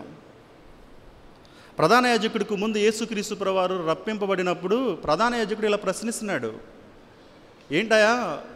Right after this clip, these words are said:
నీ గురించి ఏదో చెప్తున్నారు ఈ జనాలు, నీ గురించి ఏంటి, నీ శిష్యుల గురించి ఏంటి, నువ్వు చేస్తున్న పనులేంటి?" అని ప్రధాన యాజకుడు అడిగితే, "నేను ఓపెన్గానే చేశాను కదా, నేను బహిరంగంగానే చేశాను కదా, సీక్రెట్గా ఎక్కడా చేయలేదు కదా,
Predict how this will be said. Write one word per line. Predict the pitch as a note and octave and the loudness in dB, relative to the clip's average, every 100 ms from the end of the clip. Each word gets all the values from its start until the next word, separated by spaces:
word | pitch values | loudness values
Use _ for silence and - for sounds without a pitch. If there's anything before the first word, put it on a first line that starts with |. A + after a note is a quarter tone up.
| - | -4
నీ | E3 F3 | 0 0
గురించి | G3+ G#3 | 0 -2
ఏదో | G3+ | 0
చెప్తున్నారు | F#3 F3 G3 G3 | -2 -4 -2 -2
ఈ | F3+ | -2
జనాలు, | E3+ F3+ F3+ G3+ A3+ D3+ - - - - - D#3 | -2 0 0 -2 -4 -8 -12 -20 -20 -20 -12 0
నీ | F#3 | 0
గురించి | G#3 A3+ A3 A3 | 2 0 0 0
ఏంటి, | G3+ A3 | 0 -2
నీ | G#3 | -4
శిష్యుల | G3 G3+ - A3+ | -4 -2 0 0
గురించి | G#3+ G3+ F#3 | 0 0 0
ఏంటి, | F#3+ F3+ A3 | -2 0 -2
నువ్వు | G3 | 0
చేస్తున్న | F3+ G3+ G#3 G#3 | 0 0 0 -4
పనులేంటి?" | G3 G3 A3+ G#3+ G3 A#3 | -2 2 4 4 0 -2
అని | A3 F#3 | 0 -2
ప్రధాన | F#3 E3 A3 A3+ | 0 2 2 0
యాజకుడు | G#3 F#3+ F#3 | 0 0 0
అడిగితే, | C3 C#3 F#3+ G3 D4 B3 - - - - - - - - - - - - - - - | 2 0 -2 0 0 0 -4 -10 -20 -20 -20 -20 -20 -20 -20 -20 -20 -20 -20 -20 -4
"నేను | D3+ D#3+ | 0 4
ఓపెన్గానే | G3 B3 C4+ C4 | 4 4 4 2
చేశాను | A#3 A3+ A3+ G#3 | 2 2 2 2
కదా, | G3 F#3+ B3+ | 2 4 2
నేను | G#3+ F#3+ | 2 0
బహిరంగంగానే | D#3+ F3+ A3+ A3+ A3+ A3 G#3+ G#3+ A#3 G#3+ | 2 4 4 4 0 2 2 2 0 0
చేశాను | F#3+ G3+ F#3 | 0 0 0
కదా, | F3 A3+ B3 D3+ - - - | 0 0 -2 -6 -10 -16 -4
సీక్రెట్గా | - C4 C4 A#3+ A3 | 0 2 4 4 4
ఎక్కడా | G#3 A3+ A3 | 4 0 0
చేయలేదు | G#3+ G#3+ G3+ | 0 2 2
కదా, | F#3+ G#3+ A#3 | 2 2 0